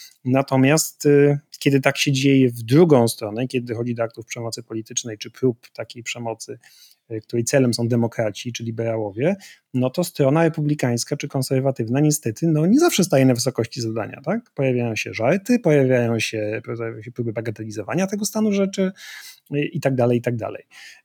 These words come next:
Więc, y, co do tego wszyscy się zgadzamy. Przemoc polityczna jest zła, ale niestety w Stanach występuje i niestety jest, y, by tolerowana przez część polityków.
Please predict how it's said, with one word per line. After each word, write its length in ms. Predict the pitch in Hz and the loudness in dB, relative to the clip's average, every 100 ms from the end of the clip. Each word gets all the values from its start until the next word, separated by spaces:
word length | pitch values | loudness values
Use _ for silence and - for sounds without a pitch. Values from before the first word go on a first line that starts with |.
| - | -4
Więc, 640 | 127 135 143 135 - - 143 139 139 139 139 139 139 135 156 175 - _ _ _ 165 | 2 6 6 2 -2 2 4 6 8 6 6 4 0 -6 -12 -18 -20 _ _ _ 0
y, 100 | 170 | 0
co 100 | 170 | 4
do 100 | 160 | 4
tego 180 | 196 214 | 6 4
wszyscy 240 | 190 175 | 2 4
się 100 | 170 | 2
zgadzamy. 360 | 160 139 113 107 | 4 4 2 0
Przemoc 340 | - 170 170 | 2 2 4
polityczna 460 | - 139 139 - 135 | 2 0 0 0 2
jest 180 | 135 131 | 2 2
zła, 220 | 131 104 | 2 2
ale 140 | 120 | 2
niestety 380 | 165 - 127 147 | 2 2 -2 -2
w 40 | |
Stanach 300 | - 135 120 | -4 0 0
występuje 560 | 117 - 107 107 120 202 | -2 -4 -6 -2 -2 -2
i 200 | 254 175 | 0 2
niestety 640 | 175 170 120 107 - 208 240 _ _ - | 2 0 -2 -4 0 0 0 _ _ 0
jest, 480 | 131 147 - - 165 | 4 4 4 -2 2
y, 280 | 165 160 - _ - 131 - _ - - _ _ - | 4 4 2 _ -14 -14 -14 _ -20 -20 _ _ -4
by 380 | 131 139 135 - _ _ | 2 4 4 -2 _ _
tolerowana 800 | 165 170 165 156 151 135 107 113 | 6 8 10 8 6 6 2 -4
przez 540 | - 117 110 - - - _ _ | -4 -2 -2 -6 -12 -20 _ _
część 280 | - 131 - | -2 -2 -2
polityków. 480 | 120 113 - - | -8 -10 -12 -20